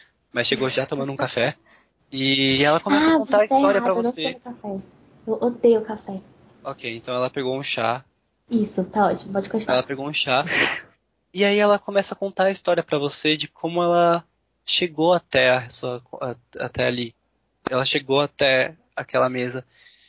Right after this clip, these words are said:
Speaker 1: E você não consegue parar de olhar pra essa pessoa, e você não consegue interrompê-la, você não consegue falar nada, você só quer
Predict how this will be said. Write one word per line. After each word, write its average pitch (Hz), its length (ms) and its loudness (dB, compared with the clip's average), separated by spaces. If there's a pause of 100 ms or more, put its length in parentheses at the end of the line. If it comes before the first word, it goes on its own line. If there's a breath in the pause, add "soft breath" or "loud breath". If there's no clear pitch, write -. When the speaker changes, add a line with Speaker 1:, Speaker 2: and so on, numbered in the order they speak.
(340 soft breath)
Speaker 1:
E 165 80 -2
você 165 240 2
não 165 100 0
consegue 156 460 -4
parar 143 420 0
de 139 100 -6
olhar 131 360 0
pra - 120 -18
essa 120 180 -10
pessoa, 127 360 -4
e 123 40 -4
você 131 200 -4
não 127 80 -4
consegue 127 360 -4 (120)
interrompê-la, 123 800 -4
você 123 180 -8
não 131 80 -10
consegue 120 320 -6
falar 120 300 -4
nada, 120 380 0
você 131 280 -6
só - 140 -2
quer - 260 -4